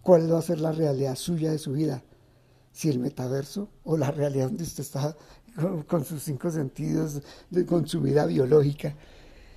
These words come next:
Entonces, se, se me hizo como un punto para reflexionar. Llegará el momento en que las personas no van a distinguir cuál es la realidad, si la del metaverso o la,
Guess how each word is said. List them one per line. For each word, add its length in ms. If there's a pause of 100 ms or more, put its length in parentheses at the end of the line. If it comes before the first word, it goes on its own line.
(200)
Entonces, 1000
se, 340 (360)
se 120
me 120
hizo 160
como 400
un 140
punto 360
para 200
reflexionar. 640
Llegará 380
el 60
momento 460
en 60
que 140
las 160
personas 400
no 160
van 120
a 40
distinguir 640 (540)
cuál 220
es 160
la 160
realidad, 540
si 120
la 100
del 100
metaverso 720 (1080)
o 200
la, 340